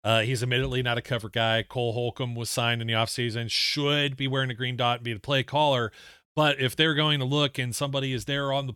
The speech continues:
board, uh, how do you feel about some of the players and where they may go, such as, uh, Jack Campbell out of Iowa or, uh, Drew Sanders,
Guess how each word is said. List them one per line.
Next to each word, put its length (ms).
board, 480
uh, 280
how 100
do 80
you 60
feel 240
about 280
some 520
of 80
the 80
players 500
and 100
where 140
they 80
may 180
go, 220
such 260
as, 200
uh, 180
Jack 220
Campbell 280
out 140
of 100
Iowa 680
or, 420
uh, 240
Drew 220
Sanders, 920